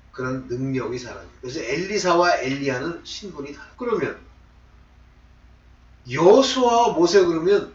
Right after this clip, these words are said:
여호수아가 뒤에 났고 모세의 몸종으로 지냈다니까 모세가 대장,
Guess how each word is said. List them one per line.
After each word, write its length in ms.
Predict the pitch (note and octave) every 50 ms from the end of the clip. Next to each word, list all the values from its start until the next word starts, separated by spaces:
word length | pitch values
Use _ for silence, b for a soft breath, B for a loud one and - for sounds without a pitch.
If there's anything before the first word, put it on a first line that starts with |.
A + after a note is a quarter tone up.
| - C3
여호수아가 680 | D3+ F3 G3+ G#3 G#3 G#3 G3+ G3+ F#3 F#3 G3+ G3+ -
뒤에 220 | - D#3 D#3+ E3+
났고 520 | - E3 D3+ - - F3 F#3 F#3+ F#3 - - - -
모세의 400 | D3 D#3+ F#3 F#3 F#3 G3 G3+ F#3+
몸종으로 580 | E3 D3+ D3 D3+ - F#3+ F3+ E3+ D#3+ D#3 D#3 C#3+
지냈다니까 800 | C#3 C#3 C#3 C3 B2+ C#3 C3+ B2+ C3 B2 D3+ D3+ C#3 C3 - - - -
모세가 440 | - E3 F3+ E3+ F3 E3 D3+ D#3+ -
대장, 480 | C3+ C3+ C3+ - D3 D#3+ F#3 G#3 -